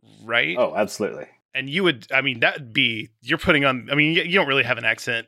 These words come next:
Speaker 1: but I sort, I guess you have an affectation sometimes.
Speaker 2: Absolutely.
Speaker 1: But that's completely free space because you in-, invent the rules there of how hard you wanna roleplay, which is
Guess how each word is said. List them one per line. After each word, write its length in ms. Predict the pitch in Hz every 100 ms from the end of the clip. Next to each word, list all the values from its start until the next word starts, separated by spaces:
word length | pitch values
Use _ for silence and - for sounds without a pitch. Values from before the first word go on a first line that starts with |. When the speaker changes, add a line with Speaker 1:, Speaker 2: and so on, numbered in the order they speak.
| 139
Speaker 1:
but 140 | 190
I 40 |
sort, 280 | 220 - 440 -
I 60 |
guess 340 | 302 370 - -
you 280 | - - 202
have 120 | 190
an 60 | 147
affectation 480 | 131 117 117 - 104
sometimes. 360 | 123 185 - 120
Speaker 2:
Absolutely. 440 | 123 107 95 80 - -
Speaker 1:
But 280 | 135 170 - _ _ 127
that's 280 | 170 -
completely 380 | - 135 185 156
free 160 | 131 131
space 240 | - 120
because 800 | - 127 135 120 110 107 104 - _ _
you 320 | _ 110 170 175
in-, 180 | 123 110 _
invent 300 | 127 120 107
the 60 | 113
rules 260 | 110 104
there 260 | 104 147 120
of 100 | 104
how 180 | 104 123
hard 240 | 110 117 117
you 80 | 113
wanna 120 | 107
roleplay, 400 | 104 104 110 117
which 140 | 131
is 220 | 143 110